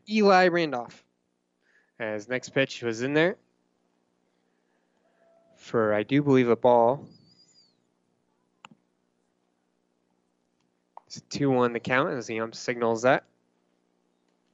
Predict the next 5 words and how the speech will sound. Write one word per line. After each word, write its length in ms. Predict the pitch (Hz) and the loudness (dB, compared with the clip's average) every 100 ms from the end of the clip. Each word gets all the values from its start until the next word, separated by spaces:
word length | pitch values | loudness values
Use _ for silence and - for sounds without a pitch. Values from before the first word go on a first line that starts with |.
| _ 60 - - _ _ _ _ _ _ _ _ _ _ _ _ - | _ _ -20 -20 _ _ _ _ _ _ _ _ _ _ _ _ -2
Two 120 | 131 | 0
one 140 | 123 | 2
count, 240 | 160 165 - | 2 2 0
no 140 | 156 | 0
outs. 340 | 156 156 - | 0 0 -6